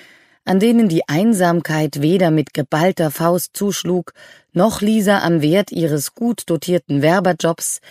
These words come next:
ihrer Schickimicki-Eigentumswohnung in unmittelbarer Stadtparknähe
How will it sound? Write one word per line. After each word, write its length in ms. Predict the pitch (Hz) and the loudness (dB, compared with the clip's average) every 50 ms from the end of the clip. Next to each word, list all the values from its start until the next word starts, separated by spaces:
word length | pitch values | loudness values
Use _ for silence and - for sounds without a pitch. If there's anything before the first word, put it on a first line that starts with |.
| - - - - _ | -20 -20 -20 -14 _
ihrer 360 | - 214 226 220 190 208 208 | -2 0 0 2 2 0 0
Schickimicki-Eigentumswohnung 1800 | 196 - 233 196 - 214 208 214 247 - - 202 180 170 - 147 156 190 202 208 - - 185 185 185 175 - 170 165 180 190 185 185 180 175 170 | 0 -2 -4 -2 0 0 2 2 2 0 0 -2 -2 0 0 0 0 0 0 -2 -2 -2 -2 -2 -2 -2 -2 -2 0 0 2 2 2 2 0 0
in 240 | - - 143 139 147 | 0 -2 -2 -2 -2
unmittelbarer 800 | - - 185 214 233 220 185 156 156 147 143 143 151 147 143 139 | 0 0 2 2 4 2 2 2 0 0 0 0 0 0 -2 -2
Stadtparknähe 960 | 135 - - 180 190 _ - 175 175 180 - 175 165 165 165 165 165 165 160 | -4 -4 -4 -6 -6 _ -4 -4 -4 -4 -2 -2 0 0 2 2 2 0 -2